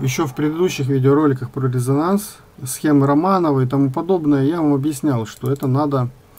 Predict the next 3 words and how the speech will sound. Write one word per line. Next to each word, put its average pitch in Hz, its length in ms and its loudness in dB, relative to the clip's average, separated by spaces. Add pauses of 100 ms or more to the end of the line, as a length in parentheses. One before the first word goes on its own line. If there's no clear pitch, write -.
(1400)
надо 147 340 2
видеть 143 380 -2
правильно. 117 600 -2